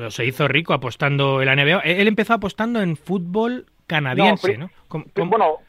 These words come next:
Speaker 2: sí, o sea, yo creo que, yo creo que empieza con los, con los caballos con su padre, ahí es donde empieza a ver todo el tema de las apuestas, y donde él dice que, que ve su pri-, su gran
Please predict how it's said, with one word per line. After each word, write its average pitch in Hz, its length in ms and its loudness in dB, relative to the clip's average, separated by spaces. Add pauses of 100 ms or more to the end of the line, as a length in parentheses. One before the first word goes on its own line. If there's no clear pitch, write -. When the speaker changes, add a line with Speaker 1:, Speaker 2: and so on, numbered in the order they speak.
(480)
Speaker 2:
sí, 202 240 0 (100)
o 151 80 -8
sea, 180 180 2
yo 185 160 2
creo 233 160 2
que, 226 100 0
yo 202 160 0
creo 233 140 2
que 202 80 2
empieza 196 340 0 (380)
con 160 140 0
los, 147 200 -2 (140)
con 143 480 -2
los 139 140 2
caballos 160 320 2
con 185 120 0
su 160 140 -6
padre, 175 220 2
ahí 165 60 4
es 160 40 -4
donde 170 180 0
empieza 160 320 0
a 151 60 2
ver 151 180 2
todo 160 200 2
el 143 60 -2
tema 156 180 0
de 156 80 2
las 147 100 -4
apuestas, 175 480 0 (340)
y 175 140 0
donde 165 540 4
él 185 120 0
dice 214 260 -2
que, 196 400 0
que 170 200 0
ve 175 120 2
su 170 460 -2
pri-, 170 240 -2 (160)
su 147 100 -6
gran 180 320 2